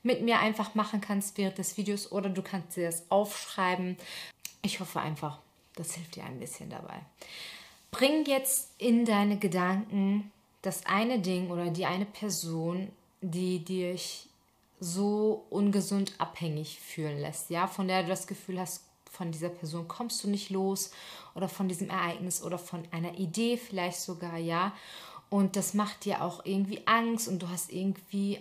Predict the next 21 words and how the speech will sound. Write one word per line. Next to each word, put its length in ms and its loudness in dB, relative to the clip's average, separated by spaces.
Angstgefühle 920 0
davon 840 0
und 320 -2
du 80 -2
fühlst 560 -6
dich 200 -8
irgendwie 260 -2
verlassen 840 2
oder 440 -2
im 100 -6
Stich 340 -4
gelassen, 540 -4
wie 180 4
auch 220 2
immer 320 -2
deine 340 2
negative 580 0
Gefühlswelt 640 -6
gerade 340 -4
aussieht, 600 -2
ja, 340 -2